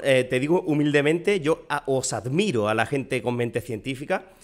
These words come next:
y luego lo que tú has dicho creo que es un concepto muy interesante. A mí me pasaba antes que nos creemos que el científico es el que está todo el rato en el laboratorio, pero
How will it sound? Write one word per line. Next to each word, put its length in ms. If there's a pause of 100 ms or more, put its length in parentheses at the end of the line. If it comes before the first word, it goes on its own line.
(160)
y 420
luego 240
lo 140
que 80
tú 80
has 60
dicho 180
creo 160
que 60
es 40
un 80
concepto 380
muy 100
interesante. 540
A 40
mí 140
me 100
pasaba 340
antes 260 (280)
que 100
nos 100
creemos 260
que 120
el 80
científico 520
es 60
el 80
que 80
está 140
todo 100
el 60
rato 160
en 80
el 80
laboratorio, 520
pero 260